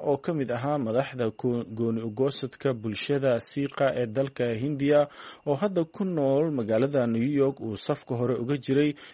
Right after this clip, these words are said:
dilal siyaasadeed oo la qorsheeyey in lagu fuliyo dad ku sugan Maraykanka iyo Kanada.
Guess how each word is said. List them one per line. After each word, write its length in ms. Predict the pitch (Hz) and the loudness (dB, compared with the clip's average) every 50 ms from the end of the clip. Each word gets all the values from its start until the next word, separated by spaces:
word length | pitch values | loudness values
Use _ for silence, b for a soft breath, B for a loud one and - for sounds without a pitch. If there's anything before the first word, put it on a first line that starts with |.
| B B - | B B -2
dilal 240 | 165 185 233 226 208 | 0 0 0 0 -2
siyaasadeed 680 | - - 175 151 139 131 - 135 120 131 143 147 - | -2 0 0 0 0 2 0 2 4 4 4 2 2
oo 120 | 156 156 147 | 0 2 2
la 100 | 139 131 | 2 0
qorsheeyey 560 | - 123 117 - - - 120 127 143 147 - | 0 -4 -4 -4 -2 0 0 0 0 0 0
in 120 | 156 147 131 | -2 -2 0
lagu 200 | 107 101 123 139 | 0 -2 -4 -6
fuliyo 380 | - - 131 120 120 120 117 | -4 -4 -2 0 0 0 0
dad 180 | 110 135 143 - | 0 -2 -4 -4
ku 120 | - - 139 | -6 -8 -6
sugan 340 | - - 120 135 135 135 | -6 -4 -2 -2 0 0
Maraykanka 560 | 127 120 113 127 135 135 - 123 110 - - 123 | 0 0 0 0 -2 -2 -4 -8 -6 -4 -6 -4
iyo 180 | 113 113 113 - | -4 -4 -6 -4
Kanada. 400 | - 151 139 127 104 95 95 92 | -2 -2 0 0 -2 -2 -4 -10